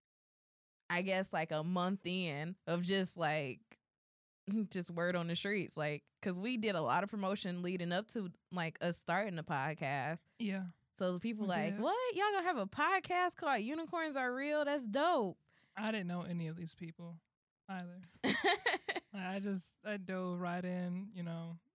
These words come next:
Speaker 2: uh, head first into something that I didn't realize that it, it really, like, you have to really, really be down to do this because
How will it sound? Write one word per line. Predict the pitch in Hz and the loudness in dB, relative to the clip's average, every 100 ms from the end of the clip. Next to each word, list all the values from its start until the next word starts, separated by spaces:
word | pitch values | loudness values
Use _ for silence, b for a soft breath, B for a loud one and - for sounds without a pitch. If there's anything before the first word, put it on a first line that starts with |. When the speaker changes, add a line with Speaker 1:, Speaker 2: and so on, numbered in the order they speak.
| _ _ _ _ _ _ _ _ _ _ _ | _ _ _ _ _ _ _ _ _ _ _
Speaker 2:
uh, | - - | -20 -14
head | 170 175 170 - | -6 -6 -6 -8
first | 170 170 170 - - - | -8 -6 -8 -14 -18 -10
into | 180 175 180 175 175 | -8 -8 -10 -12 -12
something | - 180 170 175 170 170 | -8 -8 -8 -10 -12 -10
that | 165 185 - | -10 -10 -12
I | 180 | -12
didn't | 175 170 170 | -10 -12 -12
realize | 170 165 165 170 - | -12 -10 -8 -10 -10
that | - - - _ _ _ _ _ _ _ _ _ | -10 -10 -14 _ _ _ _ _ _ _ _ _
it, | 208 214 214 | -6 -6 -4
it | 202 | -2
really, | 214 226 226 202 | -2 -2 -4 -6
like, | 185 180 180 _ _ _ _ _ _ _ _ _ _ _ _ - | -6 -6 -10 _ _ _ _ _ _ _ _ _ _ _ _ -8
you | 208 226 | -4 -2
have | 262 247 - | -2 -6 -4
to | 208 185 | -4 -4
really, | 180 196 196 196 196 196 190 185 _ _ _ _ _ _ _ _ _ 202 | -4 -2 -2 -2 -4 -4 -6 -8 _ _ _ _ _ _ _ _ _ -2
really | 190 190 190 | 0 2 2
be | 180 | 0
down | 175 170 170 175 175 | 0 0 0 0 0
to | 202 | -2
do | 175 170 170 | -2 0 0
this | 175 175 - | -2 -4 -8
because | 175 170 165 | -10 -8 -8